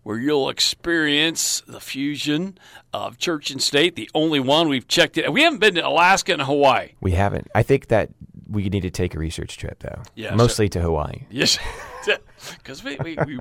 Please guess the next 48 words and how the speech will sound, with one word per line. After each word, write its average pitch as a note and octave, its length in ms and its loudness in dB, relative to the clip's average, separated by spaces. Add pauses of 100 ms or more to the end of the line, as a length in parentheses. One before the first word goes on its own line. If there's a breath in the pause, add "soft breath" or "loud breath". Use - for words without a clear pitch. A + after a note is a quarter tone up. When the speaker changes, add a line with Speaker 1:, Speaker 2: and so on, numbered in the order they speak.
Speaker 1:
really, C#4+ 340 -4
really E3+ 340 -4
need B2+ 200 -10
to G#2 60 -18
find A#2 340 -16
out A2+ 260 -10
in B2 120 -14
Hawaii. G#2+ 360 -10 (560 loud breath)
All F#3 100 6
right, A3+ 160 8
so, C3+ 720 2
uh, G2+ 560 -2
here's D3+ 340 0
this F#3+ 180 0
segment. D3+ 460 -2 (100)
You're A#2+ 160 -14
gonna C3+ 160 -6
like B2 240 -6
this, A2 160 -10
folks. A#2 320 -8
The G#2+ 80 -14
top F3+ 340 -2
five D#3+ 300 -4
lies C#3+ 360 0
about B2+ 300 0
Islam C3 520 -2 (380 loud breath)
you A#2 200 -8
probably A3+ 760 8
learned G3+ 380 4
in D3+ 160 2
church. F#3+ 500 4
Speaker 2:
Yeah. D3 100 2
Speaker 1:
So C3+ 40 4
a C3 60 2
lot G#3 160 4
of - 80 -6
churches F3 400 -4
have A#2+ 100 -8
gone C#3+ 300 0
woke. D#3 320 4
A B2 40 -8
lot C#3+ 180 0
of A2+ 40 -12
churches C#3+ 440 -6
have A#2 80 -12
gone C3+ 280 0
left - 760 -4
because, F#3 840 2